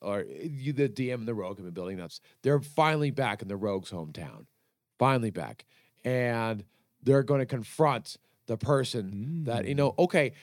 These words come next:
Speaker 1: I'm invested now. Okay, it's, it's, you are going out with the purpose that I understand, and it's,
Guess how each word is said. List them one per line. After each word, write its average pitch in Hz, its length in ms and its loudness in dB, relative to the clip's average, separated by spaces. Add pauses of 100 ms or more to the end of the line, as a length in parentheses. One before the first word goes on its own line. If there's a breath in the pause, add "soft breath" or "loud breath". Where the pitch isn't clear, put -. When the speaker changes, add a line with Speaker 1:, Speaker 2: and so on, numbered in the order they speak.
(220 soft breath)
Speaker 1:
I'm 254 220 -2
invested 143 600 -4
now. 62 280 -16 (540)
Okay, 135 240 2
it's, 143 180 2
it's, 147 240 0
you 156 300 8
are 160 80 12
going 143 320 6
out 110 180 0
with - 140 -6
the - 80 -4
purpose 160 720 -2 (220)
that 113 100 -2
I 117 180 -2
understand, 107 960 -4 (540)
and 120 540 0
it's, - 280 -2